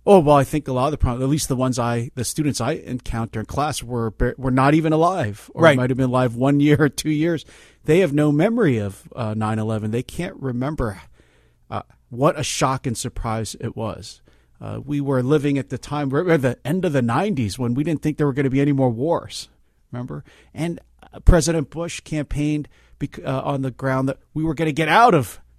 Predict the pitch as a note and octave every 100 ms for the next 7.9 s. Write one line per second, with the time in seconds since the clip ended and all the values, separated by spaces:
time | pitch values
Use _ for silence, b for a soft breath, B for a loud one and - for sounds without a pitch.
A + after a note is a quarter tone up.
0 | B2+ F#2+ E3 - F3+ - - E3+ D3 C#3
1 | C#3 C3+ C3 B2+ B2 D3+ D#3 G3 B3+ -
2 | F#3+ F3+ F#3+ G#3 G3 G3 - G3+ C4+ F3+
3 | D3 A#2+ C3+ G#3 G#3 G3 G#3 G3 C3 G3
4 | B3+ F#3 F#3 E3+ F#3 G#3 G#3 A#3 - E4+
5 | A3 C3 C#3+ A2 - D#3+ F3+ - - B2+
6 | - - A#3 B3+ G#3+ - F#3+ A3+ - G3+
7 | D3+ B3 G#3+ F#3 G#3 - F#3 B3